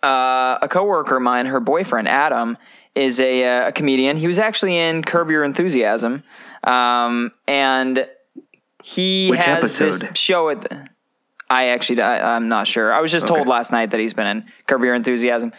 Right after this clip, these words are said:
Speaker 1: Um, but he has this show that he puts on at the Comedy Store here in Los Angeles where it's called Adam and Friends.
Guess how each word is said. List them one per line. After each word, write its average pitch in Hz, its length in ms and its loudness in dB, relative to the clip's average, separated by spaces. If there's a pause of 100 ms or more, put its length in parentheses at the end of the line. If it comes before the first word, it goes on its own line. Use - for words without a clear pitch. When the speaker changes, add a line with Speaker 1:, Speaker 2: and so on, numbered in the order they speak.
(280)
Speaker 1:
Um, 135 680 0 (720)
but 147 380 0
he 160 160 -2
has 175 180 0
this 156 100 0
show 214 240 0
that 156 100 0
he 139 40 2
puts 139 220 0
on 135 120 2
at 123 80 -2
the - 60 -6
Comedy 170 340 0
Store 123 240 0
here 123 100 2
in 127 80 0
Los 123 220 2
Angeles 139 480 0
where 127 80 2
it's 120 100 -2
called 120 300 0
Adam 127 300 2
and 117 120 0
Friends. 143 540 0